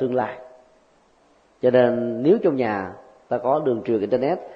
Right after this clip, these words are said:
thì lập tức cắt bằng những lý do là mình không có tiền hay gì đó, hay là nó khéo như thế nào, và khích lệ con em á là phải xóa cái account để không truy cập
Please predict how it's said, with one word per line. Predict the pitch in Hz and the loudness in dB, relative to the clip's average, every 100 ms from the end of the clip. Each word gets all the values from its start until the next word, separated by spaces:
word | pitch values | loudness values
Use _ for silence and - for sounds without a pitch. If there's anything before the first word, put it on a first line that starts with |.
| - - | -18 -6
thì | 113 | -4
lập | 101 104 101 - | -2 -2 -4 -6
tức | 214 - | -8 -4
cắt | 233 - - | -4 -4 -4
bằng | 131 113 | -2 -2
những | 107 139 | -4 -4
lý | 147 | 0
do | 123 120 | 0 0
là | |
mình | 107 101 | -2 -6
không | 117 | -8
có | 151 | -8
tiền | - 110 92 | -2 -2 -2
hay | 113 107 | -6 -6
gì | |
đó, | 95 110 - - - | -6 -8 -14 -16 -8
hay | 110 | -6
là | |
nó | 107 135 | -4 -6
khéo | - 208 | -4 -4
như | 247 160 | -4 -2
thế | 143 | -2
nào, | 113 - - - _ _ _ _ _ _ _ _ _ _ _ _ _ _ _ _ _ _ - | -2 -8 -18 -20 _ _ _ _ _ _ _ _ _ _ _ _ _ _ _ _ _ _ -4
và | 113 107 104 101 98 - | 0 2 2 0 -2 -2
khích | 220 | 0
lệ | 131 110 | 2 0
con | 123 | 0
em | 131 127 | 2 0
á | 131 | -2
là | 139 117 98 92 | 0 0 0 -2
phải | - 101 | -2 -4
xóa | 113 - 170 185 254 269 - - - - | -4 -4 -2 0 0 -2 -6 -20 -10 0
cái | 160 | 2
account | 104 143 131 131 127 - - _ _ _ - 1017 1077 _ _ _ _ _ _ _ _ - - - | 2 0 0 0 -6 -14 -20 _ _ _ -20 -20 -20 _ _ _ _ _ _ _ _ -20 -20 -2
để | 113 110 131 190 202 | 2 4 4 4 0
không | - 165 147 | -2 -4 0
truy | 180 | 0
cập | 175 | 2